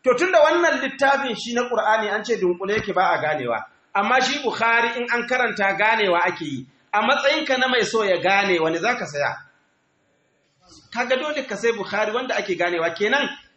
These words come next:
ana korarka ne ka bar Qur'ani ka sai Bukhari. Kuma in har aka ce Allah in yi bayani ba a ganewa, Bukhari in yi bayani ana ganewa, kenan ana so a gaya ma waye hi iya bayani. Kamar yanzu ne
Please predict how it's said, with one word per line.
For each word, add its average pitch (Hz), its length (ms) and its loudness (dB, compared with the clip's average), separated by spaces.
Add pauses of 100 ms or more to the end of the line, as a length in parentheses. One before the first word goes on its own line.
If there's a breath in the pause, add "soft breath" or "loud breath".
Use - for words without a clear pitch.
ana 302 500 2
korarka 233 580 2
ne 233 200 2
ka 202 180 -2
bar 233 260 0
Qur'ani 240 540 0
ka 202 100 0
sai 208 180 -2
Bukhari. 156 500 -2 (1120 soft breath)
Kuma 294 280 0
in 311 140 0
har 302 360 0
aka 311 180 2
ce 262 300 0
Allah 247 380 2
in 247 80 -4
yi 262 120 6
bayani 220 400 2
ba 202 80 2
a 208 320 2
ganewa, 170 520 2 (400)
Bukhari 262 420 2
in 269 80 -2
yi 277 100 6
bayani 240 400 2
ana 208 220 2
ganewa, 156 400 2 (320)
kenan 208 260 0
ana 254 240 4
so 240 100 2
a 208 100 2
gaya 202 160 4
ma 180 180 4
waye 185 240 2
hi 202 100 -6 (100)
iya 202 160 0
bayani. 151 460 0 (1500)
Kamar 214 220 0
yanzu 262 400 2
ne 285 320 4